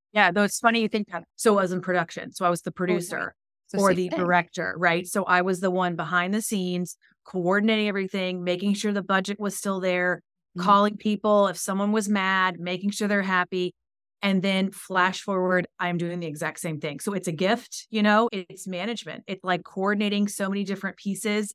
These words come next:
Speaker 1: And yeah, I think what it's interesting is people don't think, to your point about authority, people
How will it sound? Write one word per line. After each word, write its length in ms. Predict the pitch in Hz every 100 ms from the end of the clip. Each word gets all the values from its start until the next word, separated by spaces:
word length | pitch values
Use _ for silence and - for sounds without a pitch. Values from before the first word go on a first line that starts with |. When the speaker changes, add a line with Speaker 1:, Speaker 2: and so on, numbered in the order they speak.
| -
Speaker 1:
And 300 | 190 185 180
yeah, 200 | 190 226 -
I 140 | 220 - _
think 240 | 277 311
what 180 | 262 233
it's 140 | - -
interesting 460 | 226 240 208 208
is 100 | 180
people 340 | - 226 220 247
don't 300 | 226 208 -
think, 300 | 208 180 - -
to 100 | 214
your 100 | 202
point 180 | 220
about 200 | 196 175
authority, 640 | 160 - 185 185 208 240 294 _ _ _ _ _ _
people 600 | - 247 277 269 285 254